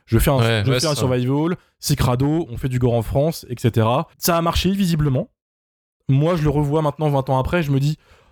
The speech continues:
Speaker 1: Waouh, euh, je sais pas si on était aveugle, je sais pas si on a évolué. »
Speaker 2: Ah, il y a de ça aussi, hein.
Speaker 1: Ouais, ouais, non, voilà, on a plus le même regard, c'est, c'est normal, et je, je crache pas sur Aja et tout, hein, désolé Alexandre si tu nous écoutes, ça marche pas, vraiment, ça, ça fonctionne pas, et le twist, en fait, vient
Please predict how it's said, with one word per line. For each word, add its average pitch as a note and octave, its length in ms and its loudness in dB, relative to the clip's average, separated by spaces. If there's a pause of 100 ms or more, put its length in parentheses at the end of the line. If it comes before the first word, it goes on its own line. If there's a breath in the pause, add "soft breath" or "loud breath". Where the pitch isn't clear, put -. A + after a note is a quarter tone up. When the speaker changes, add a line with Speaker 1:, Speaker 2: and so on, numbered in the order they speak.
(280 soft breath)
Speaker 1:
Waouh, G#2+ 280 2 (640)
euh, G#2 840 0
je G#2+ 140 -2
sais C3 140 0
pas D#3+ 120 0
si D#3 140 -4
on C3+ 80 0
était B2+ 140 0
aveugle, B2 340 0
je - 60 -16
sais - 60 -18
pas C3+ 80 0
si - 100 0
on A2+ 60 2
a A2 60 2
évolué. » A#2 480 0
Speaker 2:
Ah, D#3 60 -2
il - 40 0
y - 20 0
a - 20 -4
de G3+ 60 -4
ça G#3+ 80 -2
aussi, G3 180 -2
hein. C3+ 140 -2
Speaker 1:
Ouais, D#3+ 160 0
ouais, C4 80 0
non, A#3+ 140 0
voilà, F#3+ 160 0
on F3 80 -2
a C3 60 0
plus - 100 -10
le C#3+ 80 0
même C#3 60 0
regard, F3 260 -2
c'est, B2 160 -2
c'est C3 120 -2
normal, E3+ 300 0
et B2+ 40 0
je, A2+ 720 0
je G#2 80 -10
crache A2+ 160 -6
pas C3+ 120 -2
sur A#2+ 180 0
Aja A#2+ 340 0
et A2 60 0
tout, F3+ 140 -4
hein, A2 80 0
désolé G#2+ 240 2
Alexandre A2 240 -4
si A2 60 -4
tu G#2 100 -8
nous G2 100 4
écoutes, F#2+ 240 -2 (360 loud breath)
ça - 120 2
marche A#2 180 0
pas, F#2+ 220 2
vraiment, G#2 280 2
ça, - 160 0
ça A2+ 100 2
fonctionne A2 260 0
pas, C#3+ 220 0
et A2+ 40 0
le G#2+ 80 2
twist, - 280 -2
en A2+ 60 2
fait, - 320 -2
vient C3+ 500 0